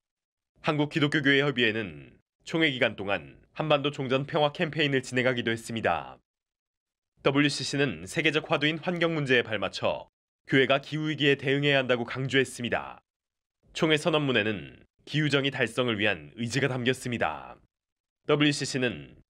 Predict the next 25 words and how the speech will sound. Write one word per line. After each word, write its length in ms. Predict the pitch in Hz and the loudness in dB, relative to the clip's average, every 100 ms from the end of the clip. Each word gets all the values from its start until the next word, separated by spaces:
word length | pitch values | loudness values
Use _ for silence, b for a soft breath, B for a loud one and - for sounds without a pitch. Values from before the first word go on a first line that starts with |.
| _ _ | _ _
기후위기 460 | - 156 147 143 | 0 4 4 2
대응이 560 | 135 123 110 107 73 - | 0 0 2 0 -2 -12
선언에서 480 | - 151 139 135 165 | -6 0 2 2 0
그치지 400 | - - 123 123 | -4 -10 0 0
않도록 500 | 87 98 95 73 - _ _ _ | 0 -4 -6 -6 -12 _ _ _
관련 320 | - 127 131 117 | -2 2 2 2
위원회도 400 | 120 117 113 139 | 2 2 0 -2
새로 240 | 160 147 | 0 0
조직할 420 | 139 123 - 135 | -2 -6 -2 0
예정입니다. 720 | 120 123 123 107 80 71 - _ _ _ _ _ _ _ _ _ | 2 0 0 -2 -2 -4 -12 _ _ _ _ _ _ _ _ _
우크라이나 460 | 120 117 156 147 139 | -4 2 2 4 2
전쟁에 340 | 143 123 127 | 2 2 2
대한 220 | 123 139 | 2 2
우려의 340 | 131 135 151 135 | 0 -2 0 2
내용도 500 | 110 98 98 107 78 | 2 0 -4 -4 -4
선언문에 400 | - 143 139 127 | -4 -2 0 -2
담겼습니다. 920 | 135 127 131 135 127 107 78 71 65 _ _ _ _ | -2 -2 -2 -2 -4 0 0 -2 -12 _ _ _ _
하지만 580 | - 139 131 95 67 62 _ - | -4 2 2 0 -4 -20 _ 0
러시아에 420 | 117 - 139 127 | 0 4 4 4
대한 180 | 127 139 | 2 0
직접적인 560 | - - 135 135 127 | -6 -6 -2 0 0
비판을 380 | 131 - 135 123 | -4 -6 -4 -4
포함하지 380 | - 170 143 117 | -2 0 0 0
못한 280 | 104 110 95 | -6 -6 -6
것은 480 | 104 - 98 - | -8 -8 -12 -12